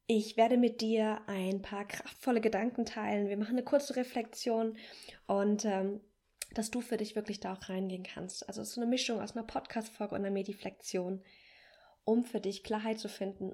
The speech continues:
wo machst du dir vielleicht unnötig Druck und wo darfst du ein bisschen Entspannung reinbringen.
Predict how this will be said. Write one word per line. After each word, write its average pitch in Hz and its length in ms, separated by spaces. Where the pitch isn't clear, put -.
wo 202 240
machst 226 320
du 196 140
dir 202 100
vielleicht 185 460
unnötig 214 500
Druck - 460
und 196 240
wo 220 80
darfst 214 320
du - 100
ein 214 140
bisschen 240 240
Entspannung 185 560
reinbringen. 180 600